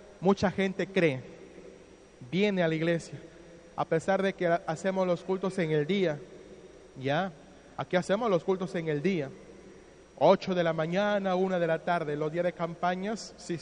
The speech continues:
aquí en la sede nacional, se inicia a las siete de la mañana y la gente viene, viene. Aleluya. ¿Y por qué viene? Porque Dios lo trae. ¿Y por qué viene? Porque aquí están las señales.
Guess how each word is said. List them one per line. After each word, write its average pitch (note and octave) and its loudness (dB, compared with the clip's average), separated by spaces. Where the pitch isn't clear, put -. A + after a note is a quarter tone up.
aquí D#3 -6
en E3 -4
la D#3 2
sede F3 0
nacional, F3+ -4
se - -6
inicia D#3+ -4
a D#3 -2
las D#3+ -2
siete E3 -6
de D#3 -2
la D3 -2
mañana D#3+ -4
y E3 -4
la D#3 4
gente F3+ 2
viene, F3 0
viene. E3+ 0
Aleluya. D3 2
¿Y E3+ -2
por F#3 4
qué A#3 2
viene? A3+ 2
Porque E3+ -2
Dios F3 0
lo E3+ 2
trae. C#3 0
¿Y D#3+ 2
por F#3 4
qué A3 4
viene? A#3 4
Porque F#3+ 2
aquí F3 -4
están G3+ 0
las G3 0
señales. E3+ -2